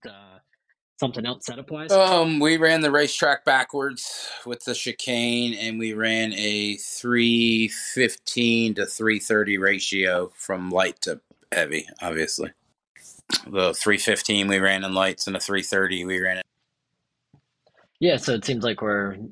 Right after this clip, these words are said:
Speaker 1: kind of finishing up with the gearing, which is normally one of the first things people wanna know, uh, when starting out, but, uh, you have to have the car for the gearing to work out. Was there a specific driver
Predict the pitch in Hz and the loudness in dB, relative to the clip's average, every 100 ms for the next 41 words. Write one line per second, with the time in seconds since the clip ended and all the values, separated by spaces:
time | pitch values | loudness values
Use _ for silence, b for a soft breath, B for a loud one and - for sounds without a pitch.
0 | - - 113 104 - - - 156 135 131 | -16 -8 -8 -8 -12 -12 -6 -2 0 0
1 | 139 143 117 98 95 113 131 165 120 - | -2 -2 -4 -4 -4 -4 -2 -4 -6 -6
2 | 107 101 - B B B B _ - 147 | -6 -6 -10 B B B B _ -12 -2
3 | 139 127 123 117 120 113 107 110 - 131 | 0 2 0 0 -2 -2 -2 -4 -2 -6
4 | 135 - 139 147 147 156 165 208 175 113 | -4 -4 -2 -2 0 0 -2 -2 -4 -4
5 | 107 107 110 - 117 107 107 143 - 117 | -4 -6 -8 -4 -4 -2 -4 -6 -8 -10
6 | 101 - 107 101 107 104 107 107 98 - | -10 -10 -10 -10 -4 -2 -2 -6 -8 -14
7 | _ _ _ _ _ _ _ - 139 113 | _ _ _ _ _ _ _ -4 -2 0
8 | 101 107 101 101 104 98 104 104 _ _ | 0 -2 -2 -6 -6 -2 -2 -4 _ _
9 | _ _ _ _ _ _ _ - 160 139 | _ _ _ _ _ _ _ -2 0 4
10 | 175 160 143 - 139 175 170 139 123 110 | 4 4 0 -6 -12 -10 -8 -6 -2 -2
11 | 131 160 | -2 -6